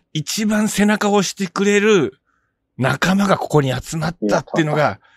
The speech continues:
Speaker 2: そうか。
Speaker 1: そっかと。うん。寄せ集めチームの背景にはこんだけの人がっていうのが、
Speaker 2: わかるという。
Speaker 1: わかるとい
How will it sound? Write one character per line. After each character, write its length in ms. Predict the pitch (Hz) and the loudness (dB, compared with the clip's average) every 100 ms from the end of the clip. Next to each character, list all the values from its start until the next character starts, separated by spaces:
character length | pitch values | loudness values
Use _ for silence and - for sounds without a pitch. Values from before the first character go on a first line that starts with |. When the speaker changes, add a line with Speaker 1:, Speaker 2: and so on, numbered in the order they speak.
| _ _ _ - - _ | _ _ _ -20 -20 _
Speaker 2:
そ 280 | - - 180 | -18 -2 -2
う 20 | |
か。 60 | - | -2
Speaker 1:
そ 40 | - | -4
っ 40 | |
か 160 | 147 127 | -6 -2
と。 300 | 104 90 - - | -2 -2 -10 -6
う 80 | 123 | 0
ん。 480 | 127 113 85 69 - _ _ | 2 0 -2 -8 -20 _ _
寄 180 | 113 127 | -2 0
せ 320 | 131 202 214 | 2 2 2
集 200 | 214 - | 2 2
め 120 | 208 202 | 2 2
チ 200 | - 208 214 | 0 2 4
ー 40 | |
ム 100 | 196 | 4
の 100 | 143 | 2
背 280 | 127 196 196 | 2 0 0
景 200 | - 151 | 0 0
に 140 | 123 | 0
は 40 | 110 | -2
こ 220 | - 214 | 0 2
ん 80 | 226 | 2
だ 120 | 208 | 0
け 120 | 226 | 0
の 80 | 196 | 0
人 220 | - 165 | 2 2
が 80 | 160 | 0
っ 60 | |
て 120 | 151 127 | -2 -4
い 60 | |
う 20 | |
の 80 | 113 | -2
が、 260 | 104 95 - _ _ _ _ _ _ _ _ - | -2 -2 -6 _ _ _ _ _ _ _ _ -8
Speaker 2:
わ 120 | - | -2
か 120 | 127 | 0
る 140 | 104 | 0
と 120 | - 78 | -4 -10
い 120 | 78 | -12
う。 60 | |
Speaker 1:
わ 80 | - | -18
か 320 | - - - | -16 -12 -12
る 80 | - - | -12 -16
と 80 | |
い 40 | - | -20